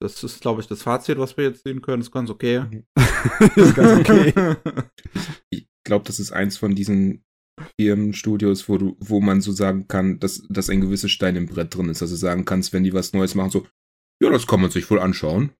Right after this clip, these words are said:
Speaker 2: Dann
Speaker 3: Ja, ja, das
Speaker 2: so,
Speaker 3: ist so
Speaker 2: so
Speaker 3: ein Studio, wo der Name mehr bedeutet, weißt du?
Speaker 2: Mhm.
Speaker 3: Ähnlich wie bei Kyoto Animation oder bei anderen Sachen, weil es gibt ja einige Studios, die sind riesengroße Dinger, die einfach nur halt unterschiedlichste Teams an, äh, anholen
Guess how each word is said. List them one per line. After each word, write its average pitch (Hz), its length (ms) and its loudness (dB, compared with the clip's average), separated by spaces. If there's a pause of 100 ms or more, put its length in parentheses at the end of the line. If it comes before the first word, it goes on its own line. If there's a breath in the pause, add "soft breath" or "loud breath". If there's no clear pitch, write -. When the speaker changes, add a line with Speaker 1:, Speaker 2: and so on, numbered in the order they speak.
(160)
Speaker 2:
Dann 185 120 0
Speaker 3:
Ja, 185 120 2
ja, 147 160 0
das 156 180 -4
Speaker 2:
so, 113 80 -4
Speaker 3:
ist - 120 -2
so 151 100 -2
Speaker 2:
so 160 80 6
Speaker 3:
ein 151 140 2
Studio, 175 480 -2
wo 147 80 0
der 143 160 0
Name 147 560 0 (100)
mehr 151 320 0
bedeutet, 127 720 -2 (160)
weißt 131 400 -6
du? 160 240 0
Speaker 2:
Mhm. 120 180 -8
Speaker 3:
Ähnlich 139 320 0
wie 127 120 -2
bei 120 120 -2
Kyoto - 300 -8
Animation 123 480 -2
oder 123 180 -4
bei 131 140 -6
anderen 127 260 0
Sachen, 123 320 -2
weil 123 140 -2 (200 loud breath)
es - 120 -10
gibt 180 160 -2
ja 156 80 2
einige 135 280 -2
Studios, 135 320 0
die 131 120 -2
sind 123 140 0
riesengroße 135 560 0
Dinger, 135 300 2
die 135 140 -2
einfach 127 320 -4
nur 131 320 2
halt 127 240 -2
unterschiedlichste 147 720 -2
Teams 143 320 0
an, 120 260 0
äh, 120 520 0 (600)
anholen 131 460 0